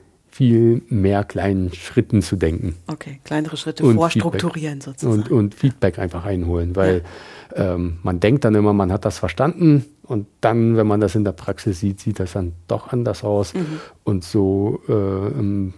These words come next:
Speaker 1: ist es wirklich wichtig, dass man wirklich in diesen kleinen Schritten, hey, wir haben uns das so überlegt, erst einmal mit Slides mit jemandem bespricht, äh, wie würde das, äh,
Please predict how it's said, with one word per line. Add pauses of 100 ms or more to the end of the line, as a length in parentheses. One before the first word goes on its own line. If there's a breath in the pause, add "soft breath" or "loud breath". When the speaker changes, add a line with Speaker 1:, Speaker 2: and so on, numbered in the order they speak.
Speaker 1:
ist
es
wirklich
wichtig,
dass
man (300)
wirklich
in
diesen
kleinen
Schritten, (320 loud breath)
hey, (200)
wir
haben
uns
das
so
überlegt,
erst
einmal
mit
Slides (340 loud breath)
mit
jemandem
bespricht, (140)
äh,
wie
würde
das,
äh,